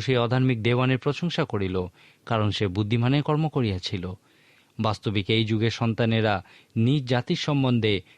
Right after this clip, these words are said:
দীপ্তি সন্তানগণ অপেক্ষা বুদ্ধিমান। আর আমি তোমাদিগকে বলিতেছি, আপনাদের জন্য অধার্মিকতার ধন দ্বারা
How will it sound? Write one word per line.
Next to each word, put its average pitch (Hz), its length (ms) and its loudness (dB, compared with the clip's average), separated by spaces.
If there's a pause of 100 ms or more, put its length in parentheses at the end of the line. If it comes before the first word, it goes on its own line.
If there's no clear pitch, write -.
(160)
দীপ্তি 120 400 -2
সন্তানগণ 139 540 0
অপেক্ষা 131 380 -2
বুদ্ধিমান। 98 580 0 (460)
আর 104 100 -2
আমি 98 260 2
তোমাদিগকে 147 440 0
বলিতেছি, 110 580 0 (480)
আপনাদের 160 480 0
জন্য 147 220 0
অধার্মিকতার 135 680 0
ধন 110 280 0
দ্বারা 120 240 2